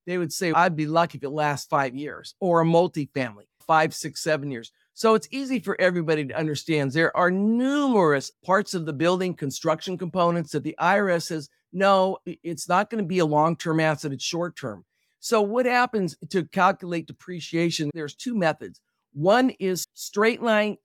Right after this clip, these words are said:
anybody can do, a child can do. All you need to know is the building basis. The building basis is whatever you paid for the building less the land. Land is not a depreciable asset. So I'll use a simple building. You buy a building for one point two million dollars.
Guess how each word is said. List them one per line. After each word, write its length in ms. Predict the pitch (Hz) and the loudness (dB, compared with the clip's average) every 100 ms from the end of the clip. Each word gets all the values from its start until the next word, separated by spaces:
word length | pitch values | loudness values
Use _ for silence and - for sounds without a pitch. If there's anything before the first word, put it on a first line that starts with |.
| _ | _
anybody 420 | 208 208 165 151 135 | 0 2 4 2 0
can 180 | 131 | -8
do, 200 | 120 113 - | -12 -16 -14
a 60 | 151 | -12
child 540 | - 208 185 151 117 | -2 2 2 0 -4
can 160 | 139 120 | -14 -14
do. 160 | 113 - | -16 -4
All 200 | 170 190 | 0 2
you 220 | 240 262 | 2 -2
need 260 | 226 214 180 | -4 -6 -6
to 100 | 214 | -2
know 240 | 180 165 147 | 2 2 0
is 140 | 131 | -2
the 100 | 151 | -4
building 520 | 135 165 185 214 214 | 2 2 2 2 2
basis. 580 | 160 147 - 127 135 - _ _ _ | 2 0 -2 -8 -10 -14 _ _ _
The 80 | 151 | -2
building 480 | 139 190 226 247 202 | 2 4 4 2 2
basis 440 | 185 175 175 156 | 2 2 -2 -6
is 160 | 143 131 | -8 -4
whatever 400 | 147 - 160 196 | -4 0 0 0
you 160 | 233 | -2
paid 280 | 208 208 202 | 0 2 0
for 100 | - | -2
the 80 | 202 | -4
building 460 | 170 165 160 160 151 | 2 2 2 0 2
less 200 | 156 - | 0 -2
the 120 | 156 | -6
land. 360 | 165 151 104 - _ _ _ | -4 -4 -8 -14 _ _ _
Land 300 | 131 170 202 | 0 2 2
is 100 | 202 | 2
not 220 | 165 180 175 | 0 0 0
a 40 | |
depreciable 640 | 156 - 160 143 143 151 | -4 -8 -8 -8 -4 -2
asset. 340 | 139 113 - - _ _ _ | 0 -2 -12 -20 _ _ _
So 360 | - 233 202 - | -4 2 2 2
I'll 160 | 202 247 | 2 2
use 300 | 233 220 180 | 0 -6 -6
a 60 | |
simple 360 | 147 185 156 160 | -6 -4 -4 -6
building. 340 | 139 127 123 | -6 -6 -6
You 80 | 139 | -2
buy 200 | 151 208 | 2 4
a 60 | 220 | 2
building 320 | 185 196 185 | -2 -4 -6
for 100 | 151 | -6
one 400 | 147 139 160 202 | -8 -2 0 0
point 320 | - 202 208 | -4 -6 -6
two 160 | - 202 | -4 -6
million 300 | 190 190 196 | -4 -4 0
dollars. 500 | 156 131 123 127 | 2 2 0 -6